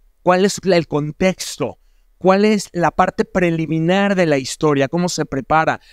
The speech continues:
luego cuál es el desenlace o cuál es el clímax de la historia. ¿Cuáles son las confrontaciones que ese ser humano vive y entiende?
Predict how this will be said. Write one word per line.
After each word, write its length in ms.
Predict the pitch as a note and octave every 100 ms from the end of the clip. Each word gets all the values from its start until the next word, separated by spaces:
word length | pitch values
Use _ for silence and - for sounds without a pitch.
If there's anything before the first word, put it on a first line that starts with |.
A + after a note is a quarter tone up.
| _
luego 300 | D3 F#3 G3+
cuál 300 | G3+ G3+ G3+
es 140 | G#3 G3+
el 160 | F#3
desenlace 920 | E3+ E3+ F3 E3+ E3+ F#3 G3 - E3+ C#3+
o 140 | E3
cuál 200 | D#3+ F#3
es 140 | G3 F3+
el 160 | D#3+
clímax 480 | - F#3+ G#3 G3+ D#3+
de 100 | D#3
la 80 | D3
historia. 600 | C#3 - E3 F3 D3 G2+ _ _ _ _ _ -
¿Cuáles 260 | G3 A3 -
son 200 | G3+ G3+
las 120 | G3+
confrontaciones 920 | F#3 E3+ F3 E3 D#3 D3 F#3 F#3+ -
que 140 | F3+
ese 180 | F3+ G3+
ser 320 | E3+ - F#3+
humano 560 | F#3 F#3 F#3 F#3 D#3+ B2+ - _ _
vive 360 | A#2 G3+ F#3+ F3+
y 140 | D#3+
entiende? 720 | C#3+ - E3+ F3 D#3+ D3+ D3+